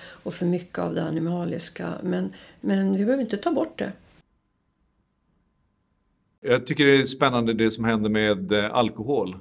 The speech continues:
Speaker 2: Att folk vänder på alkoholtrenden. Att man kastar bort gamla vanor och vill inte bli som farsan, utan man vill vara på ett optimalt sätt. Man vill vara optimalt hälsa, optimalt mentalt förberedd,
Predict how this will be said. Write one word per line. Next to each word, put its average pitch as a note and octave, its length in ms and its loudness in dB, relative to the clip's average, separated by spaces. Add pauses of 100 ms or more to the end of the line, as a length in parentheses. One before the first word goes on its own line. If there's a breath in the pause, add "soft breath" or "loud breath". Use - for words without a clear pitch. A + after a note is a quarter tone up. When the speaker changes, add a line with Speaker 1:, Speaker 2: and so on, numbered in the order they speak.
Speaker 2:
Att - 120 -16
folk - 380 -8 (300)
vänder C3 540 6
på G#2+ 240 2
alkoholtrenden. G2+ 840 -2
Att F#2+ 300 -10 (160)
man G2+ 400 -6 (120)
kastar A#2 440 0
bort A#2 420 0
gamla A#2 460 0
vanor G#2+ 380 2
och G2 180 -2
vill A2 200 0
inte B2 420 -4
bli B2 220 0
som G#2+ 360 -4 (140)
farsan, G#2+ 540 -6
utan F#2 180 -8
man F#2+ 160 -4
vill F#2+ 160 -4
vara F#2+ 540 0 (160)
på A2 100 -2
ett - 100 -8 (460)
optimalt C#3+ 520 2
sätt. - 220 -6
Man F#2+ 120 -6
vill G2 140 -6
vara F#2 160 -6
optimalt C#3 540 2
hälsa, A#2+ 380 -4
optimalt A2+ 580 -2
mentalt A2 500 -2
förberedd, G2 500 2